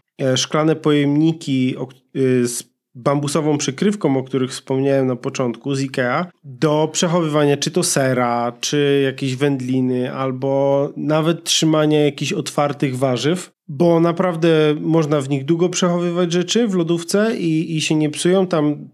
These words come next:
jest też taka gumowa uszczeleczka i to też odcina dopływ powietrza. Yy, są bardzo łatwe w obsłudze, myciu i, i w przechowywaniu. I świetne jest też to, że nie wypuszczają na zewnątrz zapachów, ale ni też same nie nasiąkają zapachami, więc, e, można też używać do wielu różnych rzeczy.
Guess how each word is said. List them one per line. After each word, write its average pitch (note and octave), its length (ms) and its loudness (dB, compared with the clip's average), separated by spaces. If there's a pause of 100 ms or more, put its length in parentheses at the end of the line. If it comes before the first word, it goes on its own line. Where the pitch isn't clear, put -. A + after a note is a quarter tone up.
jest C#3 200 -2
też D3 140 0
taka C#3 200 -4
gumowa C3 380 0
uszczeleczka C3 720 -2
i D3+ 180 -2
to C3+ 140 -4
też C#3+ 200 0
odcina C#3+ 440 2
dopływ B2+ 400 -2
powietrza. B2+ 640 -2 (500)
Yy, C#3+ 340 2
są D#3 320 2
bardzo D#3 500 0
łatwe D3+ 320 0
w C3 80 -2
obsłudze, C#3+ 600 0
myciu C#3 680 0
i, C3+ 320 -4
i B2+ 420 -4 (320)
w - 80 -20
przechowywaniu. C#3+ 960 0 (460)
I F#3+ 360 2
świetne G3 480 0
jest F3 160 2
też E3+ 200 -2
to, F3+ 200 0
że E3+ 200 2
nie E3+ 180 2
wypuszczają E3 560 -2
na D#3+ 140 0
zewnątrz D3 360 0
zapachów, D#3+ 540 0
ale E3+ 260 0
ni F3 220 0
też E3+ 220 0
same E3 320 0
nie E3 140 4
nasiąkają D3 540 0
zapachami, A#2+ 600 -4
więc, C3+ 400 0
e, C#3 220 2
można D3 320 0
też C#3+ 200 -2
używać C#3 400 0
do B2+ 100 2
wielu B2+ 280 2
różnych A#2 320 -4
rzeczy. G#2+ 300 -8